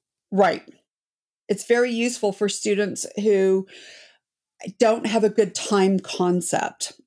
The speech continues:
So a lot of times people with A D H D and executive function skills will completely lose track of time, and work will take too long to do.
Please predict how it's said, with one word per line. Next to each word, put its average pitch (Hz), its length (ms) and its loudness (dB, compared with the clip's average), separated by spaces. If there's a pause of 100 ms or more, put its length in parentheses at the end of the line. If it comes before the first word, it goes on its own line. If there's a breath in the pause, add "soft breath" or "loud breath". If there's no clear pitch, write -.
(180)
So 196 320 2
a - 40 2
lot 202 240 4
of 233 160 2
times 190 380 0
people 202 280 0
with 185 120 2
A 185 120 0
D 180 160 0
H - 260 -2
D 185 160 2
and 175 100 2
executive 170 500 0
function 175 340 -4
skills 165 420 0 (480 loud breath)
will 208 100 4
completely 233 760 0
lose 190 360 4
track 165 340 0
of 170 140 -4
time, 170 600 -4 (460 loud breath)
and 175 560 4
work 208 380 2
will 185 120 2
take - 360 -2
too 233 240 -2
long 185 540 0
to 202 140 -4
do. 185 480 2